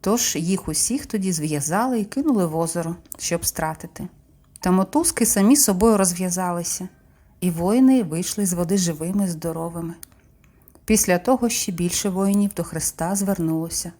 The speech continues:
аж сто тридцять п'ять чоловік.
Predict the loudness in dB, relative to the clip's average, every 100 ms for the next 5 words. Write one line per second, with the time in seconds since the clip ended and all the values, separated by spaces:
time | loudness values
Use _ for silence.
0 | -20 _ -20 _ -12 -6 0 -2 2 2
1 | 2 2 0 2 -2 0 0 0 -4 -2
2 | -2 -2 -6 -10 -18